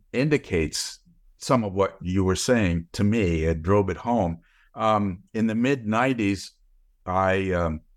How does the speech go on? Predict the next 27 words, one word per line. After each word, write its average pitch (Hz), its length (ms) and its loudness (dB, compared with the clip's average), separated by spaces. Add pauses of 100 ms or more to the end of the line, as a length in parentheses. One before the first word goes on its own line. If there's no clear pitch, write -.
(480)
was 92 180 2
taken 117 320 2
by 95 140 2
a 90 60 2
Russian 98 500 -2
friend 104 560 0 (520)
to, 92 580 0
uh, 85 420 2
a 90 80 -6
city 120 500 0 (300)
called 92 380 2
Uglitch, 101 680 -2 (400)
which 95 220 -2
is 92 180 0
in, 90 380 0
on 107 200 0
the 107 80 -2
Volga 107 360 -2
River, 92 600 0
north 104 420 0
of 92 140 -2
the 90 100 -2
city 92 320 2
of 82 80 -6
Yaroslavl. 95 880 0
Uglitch 98 280 2
is - 320 -10